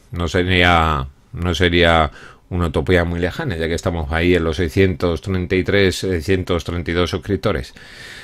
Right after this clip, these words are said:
Así que estaría, estaría bonito y estaría interesante. Y sobre todo estaría interesante ver un poquito de más participación de,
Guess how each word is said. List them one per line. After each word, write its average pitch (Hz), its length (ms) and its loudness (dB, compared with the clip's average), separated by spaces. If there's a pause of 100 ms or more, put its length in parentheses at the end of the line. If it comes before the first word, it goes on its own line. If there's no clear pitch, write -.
(220)
Así 90 300 0
que - 240 2
estaría, 87 380 2
estaría 82 460 0
bonito 85 340 0
y 87 40 4
estaría 78 280 0
interesante. 73 560 -4
Y 113 200 4
sobre 123 260 8
todo 135 120 6
estaría 123 280 6
interesante 113 580 2
ver 101 240 2
un 95 100 0
poquito 92 460 2
de 80 280 2 (500)
más 92 280 0
participación 87 880 0
de, 65 340 -2